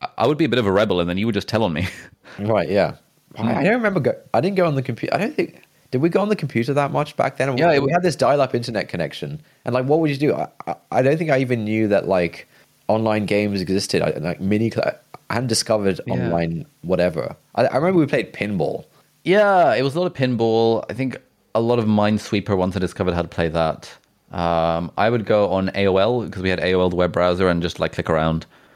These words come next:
Speaker 1: um, you know, as, as one does.
Speaker 2: Yeah.
Speaker 1: Yeah, I, I wonder, wonder what I used to use a computer for.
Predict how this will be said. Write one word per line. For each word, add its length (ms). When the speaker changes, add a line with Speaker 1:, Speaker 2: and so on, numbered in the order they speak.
Speaker 1:
um, 240
you 100
know, 160
as, 180
as 120
one 140
does. 320
Speaker 2:
Yeah. 220
Speaker 1:
Yeah, 340
I, 80
I 160
wonder, 220
wonder 280
what 100
I 40
used 120
to 80
use 80
a 20
computer 320
for. 220